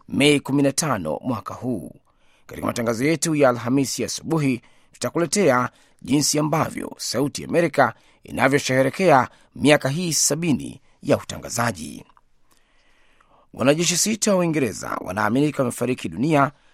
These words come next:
baada ya gari lao la kivita kulipuliwa na bomu la kando ya barabara huko kusini mwa Afghanistan. Askari hao walikuwa wakifanya doria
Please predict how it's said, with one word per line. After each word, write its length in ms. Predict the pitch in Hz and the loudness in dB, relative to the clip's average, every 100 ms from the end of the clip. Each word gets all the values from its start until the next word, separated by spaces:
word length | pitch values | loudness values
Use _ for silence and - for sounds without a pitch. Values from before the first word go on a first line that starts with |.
| _ | _
baada 360 | - 92 135 143 | -6 6 8 8
ya 60 | 135 | 4
gari 140 | 139 | 4
lao 240 | 135 143 | 4 6
la 100 | 139 | 4
kivita 600 | 135 113 135 170 - 135 123 | 2 -2 -2 0 4 4 2
kulipuliwa 680 | 117 110 98 127 175 160 | -2 -6 -6 -4 2 2
na 100 | 135 | 2
bomu 360 | 127 131 170 170 | 0 0 2 2
la 120 | 147 | 0
kando 340 | - 156 143 143 | 0 -2 0 0
ya 60 | |
barabara 600 | 135 135 147 139 107 85 - | 2 2 2 2 0 -4 -8
huko 220 | - 123 | -8 -6
kusini 380 | - 127 170 120 | -6 -4 -2 -2
mwa 100 | 82 | -4
Afghanistan. 720 | - 87 76 - 147 104 - - _ _ _ _ _ - | -10 -12 -10 -2 0 0 -4 -12 _ _ _ _ _ -14
Askari 320 | - - 113 | -10 -6 -4
hao 340 | 110 135 165 | 2 4 6
walikuwa 300 | 175 123 131 120 | 4 2 0 -4
wakifanya 320 | - 127 113 | -4 -4 -2
doria 420 | 107 147 151 131 | -2 2 4 4